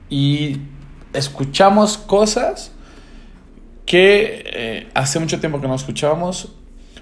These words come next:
o que nunca habíamos escuchado, y suena una propuesta muy fresca, muy genuina, muy auténtica y de,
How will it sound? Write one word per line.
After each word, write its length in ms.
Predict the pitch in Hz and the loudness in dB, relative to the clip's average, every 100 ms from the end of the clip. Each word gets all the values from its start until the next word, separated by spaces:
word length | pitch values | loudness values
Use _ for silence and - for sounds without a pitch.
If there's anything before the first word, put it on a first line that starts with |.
| - - _ - | -20 -20 _ -6
o 100 | 139 | 0
que 100 | 147 | 2
nunca 220 | 165 185 | 4 6
habíamos 260 | 160 151 | 4 4
escuchado, 720 | 139 - 127 151 143 165 - - - - - - - | -6 -8 -2 2 2 0 -6 -14 -20 -20 -20 -20 -8
y 80 | 135 | -4
suena 540 | 156 165 170 - - - | -2 2 0 -2 -14 -6
una 180 | 151 156 | -2 0
propuesta 500 | 131 117 123 - 117 | 0 -2 -2 0 0
muy 260 | 113 113 | 0 -4
fresca, 500 | 117 135 147 147 160 | -4 0 0 0 -2
muy 180 | 139 131 | 0 -2
genuina, 560 | 139 123 120 131 143 135 | -2 -4 -4 -2 0 0
muy 240 | 123 120 | -2 -2
auténtica 840 | 117 107 110 123 127 139 - 135 139 - - - - - - - | -2 -2 -4 -6 -6 -8 -6 -6 -6 -14 -18 -20 -20 -20 -20 -10
y 120 | - 139 | 0 4
de, 560 | 143 143 143 - - | 6 6 4 -2 -10